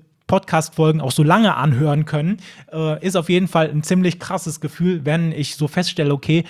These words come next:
zum einen, wie viele Leute oder wie oft der Podcast aufgerufen wird und wie lange ihr mir eigentlich zuhört, muss ich an der Stelle auch nochmal wieder sagen, wie eben schon erwähnt, Dankeschön, dass das überhaupt so bei euch so gut ankommt.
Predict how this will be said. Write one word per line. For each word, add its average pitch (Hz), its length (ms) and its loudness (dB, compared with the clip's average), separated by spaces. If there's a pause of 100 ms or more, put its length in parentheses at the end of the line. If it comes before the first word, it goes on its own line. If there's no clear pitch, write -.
(280)
zum 151 160 -2
einen, 165 400 0
wie 127 80 -4
viele 226 300 0
Leute 170 340 0
oder 131 240 -4
wie 135 180 -6
oft 185 300 -2
der 151 80 0
Podcast 160 460 -4
aufgerufen 147 540 -6
wird 143 160 -2
und 135 180 -4
wie 147 60 0
lange 156 260 2
ihr 156 200 -2
mir 156 160 -2
eigentlich 139 300 -4
zuhört, 143 500 0 (360)
muss 156 260 2
ich 170 120 2
an 139 80 0
der 143 100 0
Stelle 143 280 -2
auch 135 140 -4
nochmal 135 320 -2
wieder 131 220 -6
sagen, 135 420 -2 (240)
wie 135 280 -4
eben 147 240 2
schon 139 160 -4
erwähnt, 127 400 -4
Dankeschön, 143 640 2
dass - 180 -4
das 127 200 -6
überhaupt 131 460 -6
so 135 240 -4 (300)
bei 131 80 -6
euch 123 260 -6
so 127 120 -8
gut 127 180 -8
ankommt. 143 600 -4